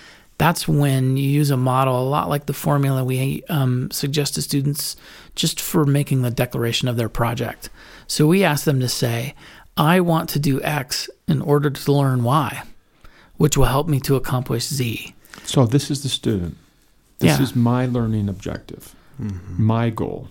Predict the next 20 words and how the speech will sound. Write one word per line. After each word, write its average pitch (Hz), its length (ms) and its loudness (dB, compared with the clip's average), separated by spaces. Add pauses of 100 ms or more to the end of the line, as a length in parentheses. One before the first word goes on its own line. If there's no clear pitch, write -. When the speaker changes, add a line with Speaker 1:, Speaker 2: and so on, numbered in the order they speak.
(220)
Speaker 2:
not 117 200 2
Speaker 1:
I 147 80 4
am 156 40 4
Speaker 2:
somebody 107 320 2
else's - 340 -6
Speaker 1:
Right, 160 160 4
Speaker 2:
goal. - 120 4
Speaker 1:
I 160 60 4
am 175 100 2
trying 180 260 4
Speaker 2:
I 175 60 6
Speaker 1:
to 156 60 6
accomplish 151 520 0
something. 117 500 -2 (240)
Speaker 2:
I 123 120 4
want 156 300 0
to 139 100 -4
learn 120 260 0
this. - 460 -6 (120)
Speaker 1:
Yeah. - 180 -8